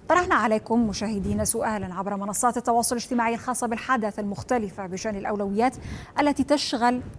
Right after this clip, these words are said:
بال المواطنين التونسيين. البداية كانت من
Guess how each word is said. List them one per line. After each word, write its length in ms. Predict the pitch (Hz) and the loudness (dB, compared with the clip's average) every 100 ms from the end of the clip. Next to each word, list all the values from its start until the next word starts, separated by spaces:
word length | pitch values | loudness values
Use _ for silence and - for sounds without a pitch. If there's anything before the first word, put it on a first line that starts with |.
| - | -4
بال 460 | 175 220 233 240 - - - | 2 4 4 2 -4 -16 2
المواطنين 760 | 240 233 226 226 220 226 226 - | 6 8 6 6 4 4 4 0
التونسيين. 680 | 220 202 - - - - - - - - | -4 -6 -8 -8 -8 -10 -10 -14 -6 2
البداية 440 | 254 254 415 440 | 4 4 4 4
كانت 500 | 320 254 240 240 247 | 2 2 2 2 2
من 340 | 226 226 254 | 2 4 4